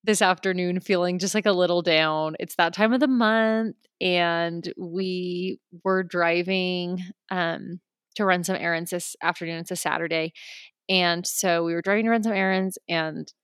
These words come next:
uh, a couple of my kids were really tired and fell asleep in the car. And then,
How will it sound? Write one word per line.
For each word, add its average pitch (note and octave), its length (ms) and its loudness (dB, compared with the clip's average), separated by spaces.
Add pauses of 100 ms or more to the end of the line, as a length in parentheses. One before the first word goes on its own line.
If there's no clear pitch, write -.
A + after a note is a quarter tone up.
(100)
uh, E3 340 -2
a - 480 -16
couple G3+ 200 0
of G3+ 80 -2
my G#3+ 120 2
kids F#3+ 320 0
were F#3 120 -4
really F#3 240 2
tired E3+ 360 2
and D#3+ 100 -10
fell E3 140 2
asleep E3+ 300 -4
in F#3+ 60 -4
the G3+ 60 0
car. F3 800 0
And F3 480 -4 (760)
then, E3+ 340 2